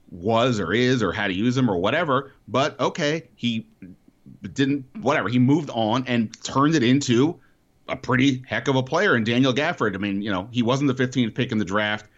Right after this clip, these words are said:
that year, but, you know, I don't think anybody would argue if this was the fifteenth pick in the draft, you would say, "Wow, the Wizards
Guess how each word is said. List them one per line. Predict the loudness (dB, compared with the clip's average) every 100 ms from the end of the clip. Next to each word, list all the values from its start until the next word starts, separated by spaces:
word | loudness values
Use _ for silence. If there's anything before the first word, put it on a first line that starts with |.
| -20 _ _ -6
that | -6 -2
year, | -4
but, | -2 -2 -4 _ _ _ _ _ _ _ _ -20 -20
you | -12 -8
know, | -6 -6 -10 _ -20 -14 -6
I | 0
don't | 2
think | 4
anybody | 4 4
would | 4 2 -2 0
argue | 2 4 2
if | 2
this | -2
was | 0 -4
the |
fifteenth | -2 -2 2 2
pick | 0 0
in |
the | 0
draft, | 2 0 0
you | -2
would | -2 -2
say, | -2 0
"Wow, | 0 -2
the | -2
Wizards | -4 -4 -6